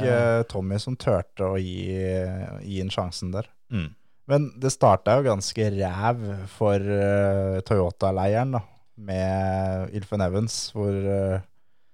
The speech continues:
Speaker 1: hvor girkassa låste seg i sjette gir. Det var det på S S to, eller var det tre?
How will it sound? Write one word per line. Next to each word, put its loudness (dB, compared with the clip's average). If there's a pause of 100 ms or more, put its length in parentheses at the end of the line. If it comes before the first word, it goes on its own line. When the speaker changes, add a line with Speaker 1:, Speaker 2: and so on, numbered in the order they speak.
(200)
Speaker 1:
hvor -8
girkassa 0
låste 2
seg 0
i 2
sjette -2
gir. -2
Det -4
var 2
det 0
på -4
S -6
S -8
to, -6 (500)
eller -6
var 2
det -2
tre? 0